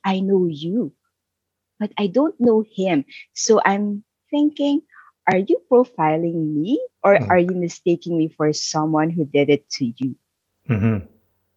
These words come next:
Speaker 1: Yeah, so,
Speaker 2: And
Speaker 1: well, he didn't say anything after that,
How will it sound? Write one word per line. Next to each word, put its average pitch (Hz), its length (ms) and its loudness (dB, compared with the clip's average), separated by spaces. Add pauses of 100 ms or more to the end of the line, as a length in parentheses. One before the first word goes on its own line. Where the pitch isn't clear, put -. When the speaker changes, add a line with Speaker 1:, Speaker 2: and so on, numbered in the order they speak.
(420)
Speaker 1:
Yeah, 175 320 0
so, 202 220 2
Speaker 2:
And - 100 -10 (1300)
Speaker 1:
well, 269 220 4
he 240 540 0
didn't 220 340 4
say 202 180 0
anything 190 540 -4
after 147 400 -4
that, 101 240 -2